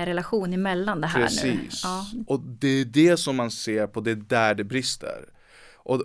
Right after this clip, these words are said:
Speaker 2: om vi går då tillbaka till våra exempel med Sarah Robohagen och Atari, det var ju där och där post-traumatic growth, hur man växer som person,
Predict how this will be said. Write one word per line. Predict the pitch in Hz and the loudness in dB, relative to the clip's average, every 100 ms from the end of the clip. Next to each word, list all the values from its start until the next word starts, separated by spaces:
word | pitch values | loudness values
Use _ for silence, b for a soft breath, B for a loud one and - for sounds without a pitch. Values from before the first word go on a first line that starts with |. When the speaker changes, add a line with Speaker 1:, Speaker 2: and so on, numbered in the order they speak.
| - | 0
Speaker 2:
om | 135 | 0
vi | 135 | 2
går | 131 131 | 2 2
då | 131 | 0
tillbaka | 131 131 165 175 147 | -2 4 6 4 0
till | - | -2
våra | 123 117 | 2 2
exempel | 107 117 101 98 104 | 2 -2 -4 -2 -2
med | 104 104 | -2 0
Sarah | 110 104 104 | 2 2 2
Robohagen | 104 104 101 101 98 107 | 0 -2 -2 -4 -4 -4
och | 101 | -4
Atari, | 107 147 143 110 110 | 0 6 6 6 2
det | |
var | 113 | 0
ju | 113 | 2
där | 127 123 120 | 4 6 4
och | 120 | 2
där | 113 110 | -2 -2
post-traumatic | - 117 - 113 107 107 110 | -2 -4 -4 -6 -6 -8 -2
growth, | 143 120 98 | 2 2 0
hur | 110 | -4
man | 110 107 | -6 -2
växer | 113 113 - 104 | 0 0 -2 -8
som | 117 107 | -8 -6
person, | 110 - 147 110 | -6 -2 0 -2